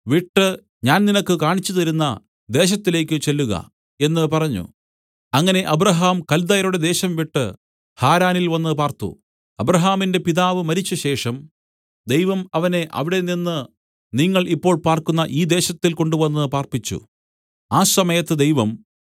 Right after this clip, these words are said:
അവന് അതിൽ കാലുകുത്തുവാൻ ഒരടി നിലം പോലും അവകാശമായി കൊടുത്തില്ല.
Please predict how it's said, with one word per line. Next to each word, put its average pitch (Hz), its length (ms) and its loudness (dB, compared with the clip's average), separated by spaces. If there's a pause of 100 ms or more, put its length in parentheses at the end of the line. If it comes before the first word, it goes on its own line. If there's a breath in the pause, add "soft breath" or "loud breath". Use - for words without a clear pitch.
(280)
അവന് 180 460 2 (500)
അതിൽ 160 180 2
കാലുകുത്തുവാൻ 175 800 0 (120)
ഒരടി 175 280 0
നിലം 170 320 0
പോലും 160 480 -2
അവകാശമായി 156 560 -2
കൊടുത്തില്ല. 139 640 -2